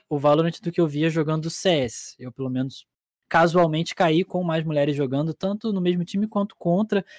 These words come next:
e até amigas próximas, né, entraram e, "Pô, vou jogar, eu vi esse jogo novo aí, Valorant, vou jogar e tal." É, a Nax tá aqui, já joga num time, num time misto, né, digamos assim, um time,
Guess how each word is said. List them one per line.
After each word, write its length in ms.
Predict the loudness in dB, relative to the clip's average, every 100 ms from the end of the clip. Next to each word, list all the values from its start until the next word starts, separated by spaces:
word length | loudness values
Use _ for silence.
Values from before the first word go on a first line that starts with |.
| -4
e 80 | -2
até 160 | 2
amigas 520 | 4 4 4 6 4 2
próximas, 560 | 2 2 2 0 -2
né, 220 | 0 2
entraram 420 | 0 0 2 2 0
e, 60 |
"Pô, 220 | 0 0
vou 100 | 0
jogar, 360 | -2 2 4 4
eu 100 | 2
vi 120 | 0
esse 160 | -4 -4
jogo 220 | -4 -2
novo 220 | -2 0
aí, 80 | 0
Valorant, 300 | 0 -2 -4
vou 100 | -6
jogar 260 | -4 0 0
e 40 |
tal." 260 | 0 0 0 -6 -20 _ _ _ _ _ _ 0
É, 560 | 6 8 8 8 6 2 0
a 80 |
Nax 260 | 2 2 2
tá 100 | 0
aqui, 360 | 0 0 -2 0
já 160 | 0
joga 320 | 4 4 4 4
num 140 | 0
time, 580 | 0 0 2 4 2 2
num 140 | -2
time 220 | -2 0 2
misto, 380 | 2 0 -6
né, 120 | -4 -4
digamos 240 | -4 -6
assim, 200 | -6 -8
um 20 |
time, 320 | -8 -8 -8